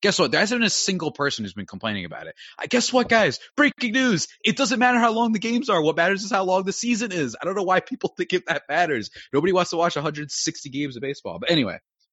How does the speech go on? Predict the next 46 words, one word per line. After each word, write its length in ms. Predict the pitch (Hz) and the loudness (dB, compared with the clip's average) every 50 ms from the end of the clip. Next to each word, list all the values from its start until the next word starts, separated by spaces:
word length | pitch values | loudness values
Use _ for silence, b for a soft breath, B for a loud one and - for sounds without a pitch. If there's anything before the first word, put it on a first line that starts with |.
| _ _ _ _ _ _ | _ _ _ _ _ _
I 60 | - 117 | -2 0
don't 80 | 123 | 2
wanna, 300 | 120 117 110 104 101 - - | 2 2 2 0 -2 -4 -8
uh, 60 | 92 - 80 110 | -12 -12 -10 -4
get 160 | 104 113 107 | -2 -2 -2
too 140 | - - 110 | -2 -6 -4
far 180 | - 113 107 123 | 0 2 2 2
into 200 | 156 151 - 110 | 0 0 0 0
that. 220 | 101 90 87 - B B B B B B | 0 0 -2 -4 B B B B B B
I 100 | 127 135 | -4 -2
think 200 | - - 147 120 | 0 0 0 0
that 120 | 135 123 | 0 0
that 160 | - 131 123 123 | 0 -2 -2 -2
really 240 | 135 143 139 131 | -2 0 2 2
shows 600 | - - - 143 120 113 107 98 92 85 - - - | 4 4 4 4 4 4 4 2 0 -2 -6 -8 -4
where 140 | 117 113 101 | -2 -2 0
baseball's 440 | 92 104 101 95 - - 90 90 - | 2 2 0 0 0 -2 -4 -4 -2
headspace 440 | 92 90 - - - 82 80 - - | -4 -8 -8 -8 -10 -10 -10 -10 -12
is 100 | 80 87 | -12 -10
at. 160 | 80 78 - b b b b b | -10 -10 -12 b b b b b
Add 220 | 123 131 143 139 | -2 -2 -2 0
more 160 | 143 151 147 143 | 0 0 0 0
teams, 480 | - - 143 127 123 127 120 110 - - | 0 0 0 2 2 2 2 0 -2 -2
even 200 | 120 113 101 117 | -2 -2 0 -2
if 140 | 117 113 - | -4 -2 0
they're 100 | 117 107 | -2 0
bad, 300 | 92 107 104 101 98 92 | 0 0 0 0 0 -2
just 180 | 98 - - | -4 -10 -6
so 80 | - 107 | -6 -6
we 80 | 98 98 | -6 -6
could 140 | - 98 | -8 -8
get 120 | 87 - - | -10 -10 -10
more 120 | 104 101 | -8 -8
money 180 | 98 95 95 87 | -6 -6 -8 -8
from 160 | - 87 95 | -10 -14 -8
playoff 320 | - 139 139 143 139 - | -4 0 0 0 0 0
games, 400 | - 143 139 135 131 127 120 - b b b b b b b b _ - | -2 -4 -4 -4 -4 -6 -10 -14 b b b b b b b b _ -4
and 160 | - 113 110 110 | -2 0 2 2
then 360 | 107 107 104 101 98 98 - _ - | 2 2 2 0 0 -2 -6 _ -4
take 180 | - 139 123 - | -2 -2 0 2
away 140 | 120 113 113 | 4 4 4
the 100 | 110 110 | 4 2
D 200 | 101 104 107 107 | 0 2 2 4
H 260 | 104 101 101 - - - | 4 4 2 0 -2 -8
because 720 | 101 - - 107 98 95 92 87 82 85 - - - - _ _ _ _ | -8 -4 -2 0 2 2 2 0 -4 -4 -4 -4 -4 -6 _ _ _ _
reasons. 1080 | 92 90 87 87 92 98 98 92 95 95 92 85 80 - - - - - - - - | -16 -14 -12 -10 -8 -6 -6 -6 -6 -6 -6 -8 -8 -10 -12 -8 -6 -4 -4 -4 -4